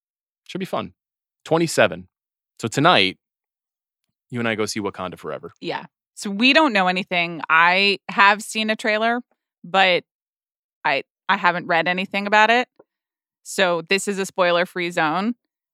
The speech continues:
Speaker 2: Knowing almost nothing, I have to imagine that Letitia Wright is going to be a big <laughs> part of Black Panther Wakanda Forever. I'm just guessing.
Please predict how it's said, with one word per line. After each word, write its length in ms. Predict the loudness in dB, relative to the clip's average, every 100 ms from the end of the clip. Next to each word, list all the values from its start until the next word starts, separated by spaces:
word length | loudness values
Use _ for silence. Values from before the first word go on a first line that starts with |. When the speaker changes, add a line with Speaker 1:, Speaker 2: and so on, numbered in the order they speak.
| _ _ _ _ _
Speaker 2:
Knowing 500 | 0 6 6 4 4
almost 360 | 4 4 -2
nothing, 340 | -2 -2 -2 -2
I 100 | -2
have 380 | -2 0 0 0
to 120 | -8
imagine 600 | -2 -2 -2 -6 -6 -14 _ -6
that 100 | -4
Letitia 340 | -4 -8 -6
Wright 260 | -4 -4 -6 _
is 160 | -20 -14
going 260 | -12 -12
to 120 | -12 -16
be 340 | -12 -12 -14 _
a 100 | -10
big 180 | -8 -10 -10
<laughs> 40 |
part 280 | -4 -4 -4
of 140 | -10
Black 240 | -2 0 -2 _ _
Panther 320 | -4 -4 -2 -4
Wakanda 500 | -4 -2 -2 -2 -4
Forever. 440 | 0 0 0 -2 -4
I'm 180 | -10 -6
just 460 | 4 6 6 4
guessing. 520 | 2 2 0 -10 -10